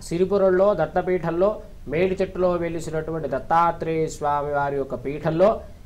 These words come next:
ఈ యొక్క శత్రుబాధలు పోవడానికి, శత్రు నివృత్తి కావడానికి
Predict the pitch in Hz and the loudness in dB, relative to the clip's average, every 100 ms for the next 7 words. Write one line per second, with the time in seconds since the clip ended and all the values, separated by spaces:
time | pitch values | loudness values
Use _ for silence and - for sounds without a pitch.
0 | - 156 185 190 - 151 190 196 196 175 | -6 2 4 2 -4 -4 0 4 4 2
1 | 175 170 160 156 156 190 185 156 151 175 | -2 -2 0 0 0 -2 -2 -4 -4 -2
2 | 190 170 175 170 160 151 147 139 139 170 | 0 0 -2 -2 2 2 2 0 -2 -2
3 | 160 | -2